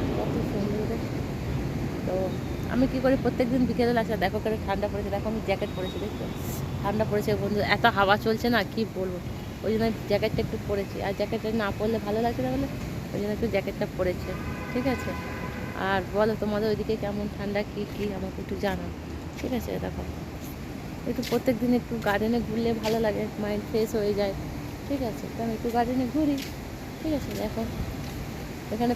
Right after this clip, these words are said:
ফ্ল্যাট তো, আর পার্ক সব কিছুই আছে, ওই জন্যই গার্ডেন, পার্ক সব কিছুই দেখি আর মনটা একটু ভালো করার চেষ্টা করি।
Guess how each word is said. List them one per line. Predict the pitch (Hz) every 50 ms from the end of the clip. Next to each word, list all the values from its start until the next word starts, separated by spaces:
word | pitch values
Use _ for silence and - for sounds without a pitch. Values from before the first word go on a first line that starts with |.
| 208
ফ্ল্যাট | 233 233 240 254 285 277 - 214
তো, | 196 190 - - - - 208 214
আর | 214 - - 220
পার্ক | 214 214 214 214 214 202 196 - - - - -
সব | 220 214 - -
কিছুই | 226 220 - 233 214 202 196
আছে, | - - 202 214 - - - - - - - - - - - - - - 208
ওই | 208 208
জন্যই | 220 214 208 214 214 208 208 214 - - - - - - - - - - - - - - - - - - - - - - - - - - - - - - - - - 214
গার্ডেন, | 208 208 208 214 208 220 226 208 - -
পার্ক | 214 202 202 208 208 214 - - - - - - -
সব | - 196 196 -
কিছুই | 214 226 - 233 214 190 202
দেখি | 214 - - 269 262 233 - - - - - - - - - - -
আর | 302 294 269
মনটা | 247 240 240 233 233 233
একটু | - 226 202 208
ভালো | 190 185 202 190
করার | 196 196 196 - - 185
চেষ্টা | - - - 196 214 -
করি। | 180 170 -